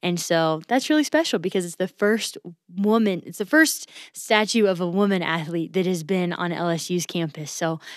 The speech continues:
I love stuff like that. As far as a midseason player of the year in the women's side, Caitlin Clark out of Iowa. So name to know there. In the N B A side of things, now we shift to the professional world.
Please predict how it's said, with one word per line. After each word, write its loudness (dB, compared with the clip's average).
I 4
love 4
stuff -4
like -2
that. -2
As 4
far 4
as 4
a 4
midseason 4
player 6
of 0
the 2
year 4
in 0
the 0
women's 4
side, 2
Caitlin 2
Clark 2
out 4
of 2
Iowa. 2
So 0
name 4
to 4
know 6
there. -2
In 6
the 6
N 4
B 6
A 6
side 2
of -2
things, 0
now 2
we 4
shift 0
to -6
the 2
professional 0
world. 2